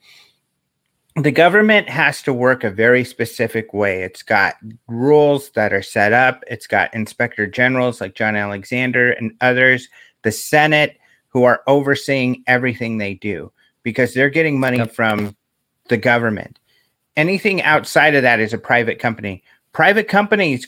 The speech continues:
Speaker 1: could be doing anything. And
Speaker 2: That's right.
Speaker 1: even I think Chris
Speaker 2: Yep.
Speaker 1: Mellon, uh, and others have said, if you really wanna keep
Speaker 2: Yep.
Speaker 1: something secret, you take it out of the black.
Speaker 2: Private
Speaker 1: It's no
Speaker 2: sector.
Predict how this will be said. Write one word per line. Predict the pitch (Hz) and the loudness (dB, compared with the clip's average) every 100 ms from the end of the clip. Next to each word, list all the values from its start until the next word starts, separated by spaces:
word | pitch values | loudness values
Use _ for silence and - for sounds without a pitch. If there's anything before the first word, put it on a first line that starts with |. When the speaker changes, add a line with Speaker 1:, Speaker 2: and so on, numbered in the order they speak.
| _ | _
Speaker 1:
could | - 156 | -4 0
be | 143 | 0
doing | 123 139 131 120 | 0 0 0 0
anything. | 117 143 120 82 87 _ _ _ _ | 0 -2 -6 -12 -16 _ _ _ _
And | - 110 | -4 -2
Speaker 2:
That's | 117 143 | -2 2
right. | 120 | 2
Speaker 1:
even | 127 | 2
I | 143 | 0
think | 127 143 120 | -2 -4 0
Chris | 143 | -2
Speaker 2:
Yep. | - | 0
Speaker 1:
Mellon, | 143 147 147 143 143 139 | 2 2 4 2 0 -4
uh, | - 117 110 - | -2 0 0 -2
and | 127 | -2
others | 139 135 135 123 | 2 2 0 -2
have | 117 | -6
said, | - 151 | 2 2
if | 135 - | 2 -2
you | 110 | -6
really | 110 160 196 | 0 2 2
wanna | 160 120 | 2 0
keep | 107 107 | -2 -6
Speaker 2:
Yep. | 101 | -4
Speaker 1:
something | 104 101 101 | -6 -6 -12
secret, | - 104 98 107 92 _ _ - | -10 -12 -6 -4 -4 _ _ -6
you | 139 | -2
take | 180 156 | -2 2
it | 117 | 4
out | 127 170 | 4 4
of | 113 | 0
the | |
black. | 98 110 | 0 2
Speaker 2:
Private | 113 117 | 2 0
Speaker 1:
It's | 107 | 0
no | |
Speaker 2:
sector. | 139 | 0